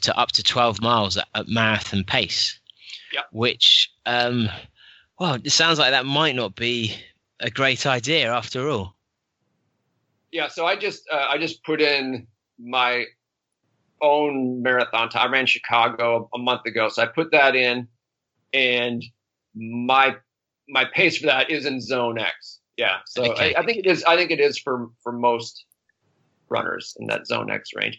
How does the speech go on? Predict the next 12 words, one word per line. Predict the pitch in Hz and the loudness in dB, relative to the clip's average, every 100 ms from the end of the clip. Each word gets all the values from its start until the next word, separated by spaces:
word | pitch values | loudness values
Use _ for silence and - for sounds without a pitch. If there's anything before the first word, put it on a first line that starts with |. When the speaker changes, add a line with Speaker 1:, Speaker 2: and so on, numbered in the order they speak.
| - | -6
Speaker 2:
So | - 202 185 | 4 6 8
actually, | 202 190 160 165 | 6 4 4 2
in, | 165 165 | 0 -2
in, | 160 147 151 180 | -2 0 -2 -2
in | 139 | 0
my, | 160 165 156 | 4 4 4
um, | 139 127 123 113 _ _ _ - | 2 0 -6 -12 _ _ _ -8
in | 151 | -4
my | 156 156 | 0 0
most | 151 135 - | 0 -2 -2
recent, | 147 185 160 139 123 | -2 0 0 -2 0
uh, | 135 127 123 | 2 4 4